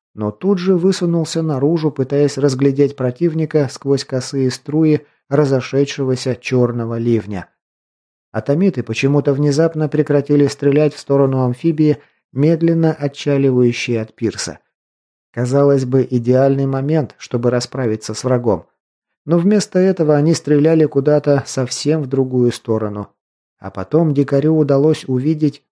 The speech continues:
куда именно. Через забор базы М Ч С перемахнул размытый силуэт панголина, того самого суперэлитника, которого они уже видели на трассе в городе. Охотник пришёл на шум перестрелки.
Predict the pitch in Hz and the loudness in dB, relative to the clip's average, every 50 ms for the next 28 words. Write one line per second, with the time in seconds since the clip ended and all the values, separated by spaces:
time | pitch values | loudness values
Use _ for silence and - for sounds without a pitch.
0 | _ _ 139 143 131 127 131 123 120 - - 151 143 131 113 107 101 92 90 87 | _ _ -2 -2 0 0 0 0 -2 0 0 0 0 0 0 -4 -8 -8 -10 -12
1 | 85 - _ _ _ _ _ _ _ _ _ _ _ _ _ _ - - 143 147 | -12 -14 _ _ _ _ _ _ _ _ _ _ _ _ _ _ -2 0 0 2
2 | 156 143 139 160 165 165 180 180 170 160 160 185 190 185 165 170 165 156 147 - | 0 2 0 0 0 2 2 0 0 2 2 2 2 2 2 0 0 0 -2 -2
3 | - 151 165 180 165 - - - 135 135 139 139 139 - - 160 170 170 160 147 | -2 -2 0 0 -2 -2 -2 0 0 2 2 0 -2 -4 -2 0 2 2 4 2
4 | 147 139 131 139 151 170 160 - 156 151 139 - 143 135 131 135 139 151 156 143 | 2 0 0 -2 -2 -2 -2 -2 -2 -4 -2 0 0 2 2 2 4 2 2 0
5 | - - - 139 135 139 135 139 135 147 156 160 151 135 110 95 - _ _ _ | -2 -4 -4 -4 -2 0 0 2 2 2 2 2 2 0 -2 -4 -8 _ _ _
6 | _ _ _ _ _ 113 113 117 113 117 117 - - 139 143 139 139 135 131 131 | _ _ _ _ _ -4 -2 0 0 0 0 -2 -2 -2 -2 -2 -2 0 0 0
7 | 123 - - 139 135 123 135 131 127 - - 131 123 123 143 151 143 - 131 127 | -2 -2 -2 -4 -2 0 -2 -2 -2 -2 -2 0 2 2 2 2 0 -2 -4 -6
8 | 120 - 117 110 - _ - 127 127 - 180 175 160 156 156 151 151 156 156 160 | -4 -4 -4 -6 -6 _ -10 -6 -2 0 0 2 4 2 2 2 2 2 2 2
9 | 156 135 143 143 127 143 156 156 160 156 151 151 139 139 135 127 - - 127 123 | 4 4 2 2 2 0 0 2 2 2 2 2 2 0 -4 -6 -6 -4 -4 -4
10 | 120 - - - 120 107 110 113 120 113 101 101 87 - 95 85 - _ _ _ | -4 -6 -8 -10 -10 -10 -4 0 0 0 0 -2 -6 -8 -10 -12 -12 _ _ _
11 | _ _ _ _ _ _ _ _ _ _ _ 110 110 101 - - 139 156 151 - | _ _ _ _ _ _ _ _ _ _ _ -8 -8 -6 0 0 0 0 2 0
12 | 147 147 - - - 131 135 123 - - 147 151 156 147 139 127 117 - - - | 0 -2 -2 -2 0 0 0 0 2 2 2 4 4 4 2 0 -2 -2 0 0
13 | 139 143 131 123 127 123 127 120 - - - 135 131 127 117 113 - - 110 98 | 0 0 2 0 2 2 2 0 0 -2 0 2 2 2 2 0 -4 -8 -10 -10
14 | 90 | -10